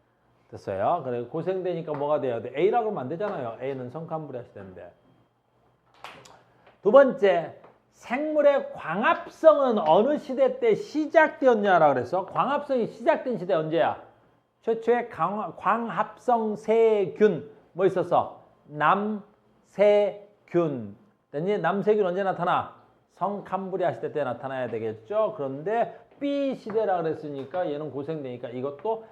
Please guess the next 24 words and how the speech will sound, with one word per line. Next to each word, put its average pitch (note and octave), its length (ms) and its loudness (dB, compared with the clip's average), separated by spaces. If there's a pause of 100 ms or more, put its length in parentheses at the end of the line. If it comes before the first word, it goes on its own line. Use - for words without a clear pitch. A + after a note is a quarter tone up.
(160)
안 A2 320 -6
될 E3+ 240 -4
것 F3 160 -10
같네요. A2 600 -10 (560)
공룡의 C#4 560 4
화성은 A3+ 580 2
C D4+ 500 -4
시대 G#3+ 440 -2
표준화석으로 A3 680 -2
적당하다. E3+ 720 -2 (520)
C는 A3+ 400 0
무슨 F3 220 -4
시대가 E3+ 320 0
돼야 D3+ 240 -2
돼? G#3+ 260 -2 (220)
중생대가 D#3+ 720 -2
돼야 B2 160 -2
되겠죠. E3+ 600 -6
그래서 C#3 380 -6
공룡은 B2+ 600 -10
중생대 D3+ 720 -10
표준화석이고요. C3 920 -8 (400)
D D4+ 460 2
시대는요, F3 1000 -2